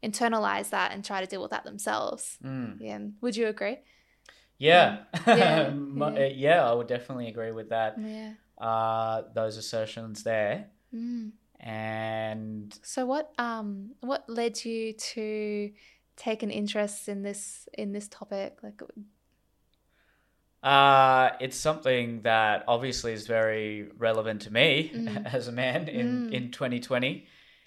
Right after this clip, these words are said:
Speaker 1: Mm.
Speaker 2: And I think there's a lot more to it and other factors that we can explore other
Speaker 1: Mm.
Speaker 2: than just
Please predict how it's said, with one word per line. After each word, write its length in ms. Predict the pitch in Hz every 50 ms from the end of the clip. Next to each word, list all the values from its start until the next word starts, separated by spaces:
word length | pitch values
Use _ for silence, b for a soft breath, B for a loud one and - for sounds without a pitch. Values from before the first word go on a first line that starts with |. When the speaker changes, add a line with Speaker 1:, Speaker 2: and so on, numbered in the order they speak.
| b 254
Speaker 1:
Mm. 320 | 233 233 233 226 220 220 220 _ _ _ -
Speaker 2:
And 1000 | 135 139 139 139 139 139 139 139 139 139 139 139 139 139 139 139 139 139 143 139 - - _ _ _ _ _ _ _ _ _ _ _ _ _ _ _ _ _ _ _ _ _ _ _ _ -
I 140 | 139 151 156
think 420 | 151 - - - 226 - - -
there's 220 | - 196 180 160 139
a 60 | 143
lot 300 | 139 143 147 147 147 143
more 140 | 139 135 131
to 280 | 131 - - 151 147 139
it 80 | 127
and 160 | 131 131 123 -
other 220 | 123 143 139 147
factors 540 | 143 147 - 135 127 - - - 127 120 120
that 200 | 123 117 117 -
we 200 | 120 120 120 117
can 200 | 117 - 127 117 113
explore 680 | 107 - - - - - 123 123 120 117 113 117 117 -
other 220 | 113 127 120 120
Speaker 1:
Mm. 60 | 117 113
Speaker 2:
than 200 | 120 117 113 107
just 580 | 110 117 113 113 113 - - - - - -